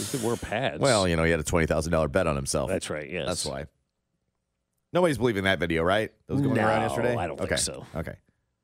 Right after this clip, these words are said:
Speaker 2: That guy claimed he did it on purpose. He's, I don't even know if it was the streaker, but I'm like, "That's fake."
Speaker 1: Yeah.
Speaker 2: That he, he orchestrated it to win a bet.
Speaker 1: Right. And I hope he
Speaker 2: I don't think
Speaker 1: cashed in his ticket before he put out that video.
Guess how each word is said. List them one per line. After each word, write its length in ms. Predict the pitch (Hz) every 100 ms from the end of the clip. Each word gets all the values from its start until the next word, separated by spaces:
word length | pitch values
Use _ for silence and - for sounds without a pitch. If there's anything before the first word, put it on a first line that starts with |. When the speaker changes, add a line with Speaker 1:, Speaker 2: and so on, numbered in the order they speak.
| _ _
Speaker 2:
That 200 | 80 76 _ _ _ _ _ -
guy 140 | 87
claimed 320 | 82 87 85
he 100 | 82
did 180 | 76 90
it 80 | 80
on 120 | 78
purpose. 560 | 110 101 98 87 - -
He's, 240 | 65 - - _ _ _ _
I 60 | 92
don't 80 | 98
even 100 | 87
know 80 |
if 80 | 87
it 60 | 85
was 240 | 87 87
the 80 | 80
streaker, 360 | - 98 90 87
but 200 | 78 -
I'm 140 | 80
like, 160 | 76 78
"That's 180 | 98 -
fake." 280 | - - - -
Speaker 1:
Yeah. 160 | 143 117 - _ _ _ _ _ _ _ _ -
Speaker 2:
That 120 | -
he, 200 | 65 - - _
he 360 | 92 90 80 71 - _ _ _ _ _ _ _ -
orchestrated 480 | 110 - 104 87 85
it 80 | 82
to 60 |
win 120 | 87
a 40 | 78
bet. 300 | 76 - -
Speaker 1:
Right. 260 | 107 87 - _ _ _ _ _ _
And 160 | 107 104
I 80 | 104
hope 180 | 135
he 40 | 120
Speaker 2:
I 20 |
don't 40 |
think 20 | -
Speaker 1:
cashed 320 | 123 120 -
in 60 |
his 140 | 107 101
ticket 300 | 135 120 101
before 380 | 98 - 135 110
he 100 | 104
put 180 | 123
out 180 | 101 95
that 140 | 82 80
video. 420 | 92 85 71 -